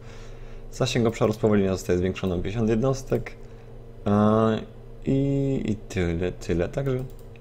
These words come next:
spoko. Aczkolwiek moim zdaniem, moim zdaniem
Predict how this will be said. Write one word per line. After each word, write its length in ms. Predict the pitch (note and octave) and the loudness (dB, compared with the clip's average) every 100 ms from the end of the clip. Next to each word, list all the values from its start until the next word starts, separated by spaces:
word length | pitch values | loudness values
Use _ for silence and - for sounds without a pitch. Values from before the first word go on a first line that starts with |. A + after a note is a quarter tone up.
| - | -18
spoko. 280 | - - - | -10 0 4
Aczkolwiek 380 | A2 - D3+ D3+ | 4 6 4 6
moim 160 | E3 F3 | 6 6
zdaniem, 360 | E3 E3 E3 E3 - - - - - | 6 4 0 -4 -10 -12 -10 -10 2
moim 180 | D#3 G#3 | 6 8
zdaniem 540 | A#2+ G#2 G2+ A2 C#3 | 12 12 12 8 6